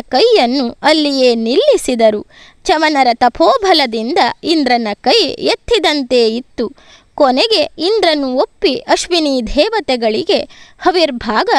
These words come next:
ಸಿಗುವಂತಾಯಿತು ಎಂದು ಚವನ ಮಹರ್ಷಿಗಳ ಕಥೆಯನ್ನು ಲೋಮಶರು ಪಾಂಡವರಿಗೆ ವಿವರಿಸಿದರು. ಅನಂತರ ಅವರು ಮೈತ್ರಗಿರಿಯ ಹತ್ತಿರ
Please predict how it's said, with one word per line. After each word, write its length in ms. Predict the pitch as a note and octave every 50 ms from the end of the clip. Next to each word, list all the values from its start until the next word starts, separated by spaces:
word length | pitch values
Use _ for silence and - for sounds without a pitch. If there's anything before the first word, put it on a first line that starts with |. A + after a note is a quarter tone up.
| - - - - _ _ _ -
ಸಿಗುವಂತಾಯಿತು 1300 | - - G4 F#4+ F#4+ B4 A#4 A#4 G#4+ E4+ D4+ C4+ - C4 C4 B3 B3 B3+ A#3+ A3 - A#3+ A3+ A3 G#3+
ಎಂದು 460 | A3 G#3 G#3 A#3 G4+ G#4 E4 A#3+ - - _ -
ಚವನ 300 | - - C#4+ C#4+ C4+ B3
ಮಹರ್ಷಿಗಳ 720 | A#3+ A#3 A3+ C4 G4 C5 - - - G#4 D#4+ B3 B3 A#3 G#3+ A3
ಕಥೆಯನ್ನು 840 | - - A3+ A#3 - E4 E4+ C4 A3 G3+ A3 D#4+ F#4+ A#3+ - - _ _ _ _ - -
ಲೋಮಶರು 720 | C4 C#4 C4+ C4+ B3 A#3 A3 A3 - - B3+ A4 G#4 C#4 - _ _ _ - _ -
ಪಾಂಡವರಿಗೆ 720 | - D4 C#4 C#4 C4+ B3+ B3 A#3+ A#3 A#3 A3+ B3 A3 A3+ A3
ವಿವರಿಸಿದರು. 880 | A3+ A3+ A3+ B3 G4+ C5+ C5+ F#4+ - - B3 A#3 A3 A3+ G#3+ G#3+ - _ _ _ _ _ - - - -
ಅನಂತರ 520 | - C#4 C#4+ C#4 B3+ B3 B3 A#3 - A3+ A3 A3+ G3+ G#3+
ಅವರು 380 | A3 A3 C#4 A#4+ A4+ D4+ - _ _ - - - -
ಮೈತ್ರಗಿರಿಯ 760 | C4+ E4 A4 C#5+ - - A#4 G4 D#4 C#4 D#4 C#4 C#4 C4 A#3+
ಹತ್ತಿರ 420 | A#3+ A3 G#3+ A3 _ - B3 D4